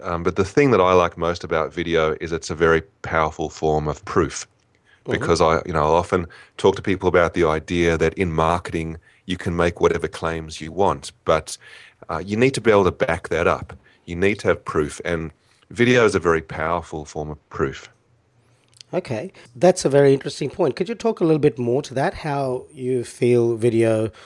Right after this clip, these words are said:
Speaker 2: is, is a much more powerful p-, form of proof as, say, compared to audio or, uh, written content?
Speaker 1: When people are in the buying process, they have two things going on.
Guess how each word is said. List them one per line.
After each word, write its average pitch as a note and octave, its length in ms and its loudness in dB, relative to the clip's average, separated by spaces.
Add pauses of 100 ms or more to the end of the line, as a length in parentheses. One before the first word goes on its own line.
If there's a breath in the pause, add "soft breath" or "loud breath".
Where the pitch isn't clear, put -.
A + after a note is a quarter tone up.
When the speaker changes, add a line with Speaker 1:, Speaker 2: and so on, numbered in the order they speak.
(200 loud breath)
Speaker 2:
is, A2+ 160 -4
is A#2+ 160 -2
a A#2 240 2
much B2 260 -2
more A2+ 140 0
powerful A#2 400 -2
p-, - 160 -6
form A2+ 260 -2
of G#2+ 140 -6
proof A#2+ 320 0
as, A2 120 -2
say, A2+ 200 0
compared A2 420 -2
to A#2 180 0 (140)
audio A2 320 0
or, A2 460 -4 (260)
uh, A2 180 -6
written A2+ 280 2
content? B2 460 -2 (500 loud breath)
Speaker 1:
When C3 400 2
people B2 400 4
are F#2 140 8
in G2+ 320 0
the F2 360 0 (200)
buying F#2+ 300 4
process, F#2 680 0 (600 loud breath)
they F#2 140 4
have F#2+ 540 0
two B2 240 -4
things F#2+ 400 -2
going E2+ 380 0
on. D2+ 320 -4